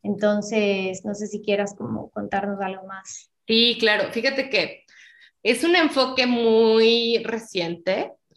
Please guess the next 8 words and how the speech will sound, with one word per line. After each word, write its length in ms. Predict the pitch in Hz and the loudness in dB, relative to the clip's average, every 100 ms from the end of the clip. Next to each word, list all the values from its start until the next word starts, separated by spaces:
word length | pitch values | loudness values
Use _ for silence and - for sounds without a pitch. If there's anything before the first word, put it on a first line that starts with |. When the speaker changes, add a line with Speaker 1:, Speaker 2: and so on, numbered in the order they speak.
| - | -8
Speaker 2:
o 140 | 180 | -6
sea, 400 | 180 190 180 175 | -4 0 0 0
mm, 320 | 175 165 160 147 - - - - _ _ _ _ _ _ _ _ _ _ - | -2 -8 -8 -12 -16 -20 -20 -20 _ _ _ _ _ _ _ _ _ _ -2
este, 840 | 185 175 - - - 175 170 156 | 0 0 -4 -12 -2 0 2 0
se 160 | - 180 | -2 0
llama 340 | 185 196 208 | 2 2 2
psico, 600 | 220 - 262 285 440 - _ _ _ | 0 -2 -2 -2 -6 -8 _ _ _
neuro, 680 | - 202 202 190 214 - - | -6 -2 0 0 -4 -6 -16